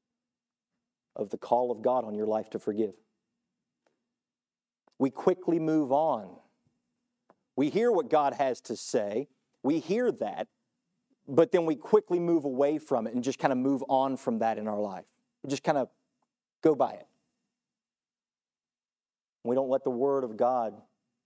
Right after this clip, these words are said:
the effect that it had on us. You've done it and I've done it.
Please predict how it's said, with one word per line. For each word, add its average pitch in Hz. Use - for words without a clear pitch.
the 117
effect -
that 120
it 101
had 131
on 104
us. -
You've 226
done 131
it 151
and 196
I've 240
done 101
it. -